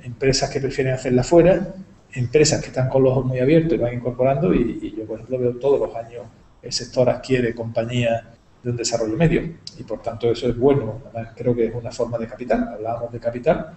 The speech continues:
oye, pues tú puedes abrir una cosa y en un momento dado, pues requerir ayuda o en capital o en socio, son incorporadas, y además normalmente les mantienen la estructura independiente para no entrar en eso que tú apuntas, que puedes tener razón, ¿no? Es decir, que ya,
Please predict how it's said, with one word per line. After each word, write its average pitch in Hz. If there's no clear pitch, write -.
oye, 131
pues -
tú -
puedes 151
abrir 127
una 120
cosa 123
y -
en 123
un 123
momento 123
dado, 123
pues 120
requerir 120
ayuda 131
o 120
en 120
capital 151
o 123
en 113
socio, 156
son 135
incorporadas, 131
y 131
además 139
normalmente 151
les 147
mantienen 135
la 139
estructura 139
independiente 143
para 110
no 120
entrar 127
en 123
eso 120
que 113
tú 123
apuntas, 123
que 127
puedes 113
tener 110
razón, 113
¿no? 123
Es -
decir, -
que -
ya, 110